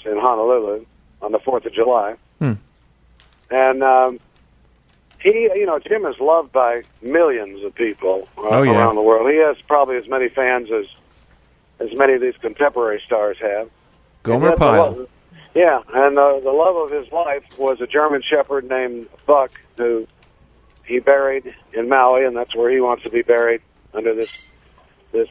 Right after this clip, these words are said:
Speaker 1: uh, tree. Um, and, uh, he's, um,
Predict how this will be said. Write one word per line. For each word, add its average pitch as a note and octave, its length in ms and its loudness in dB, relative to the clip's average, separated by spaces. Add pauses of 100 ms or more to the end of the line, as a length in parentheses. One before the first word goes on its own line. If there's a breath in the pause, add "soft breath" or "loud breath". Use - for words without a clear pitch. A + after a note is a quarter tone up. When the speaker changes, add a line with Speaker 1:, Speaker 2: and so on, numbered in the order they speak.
Speaker 1:
uh, A2 120 -2 (120)
tree. C3+ 440 -2 (920)
Um, G#2 400 -4 (880)
and, A#2+ 360 0
uh, A#2+ 240 6
he's, F3+ 260 -6 (120)
um, E3 420 0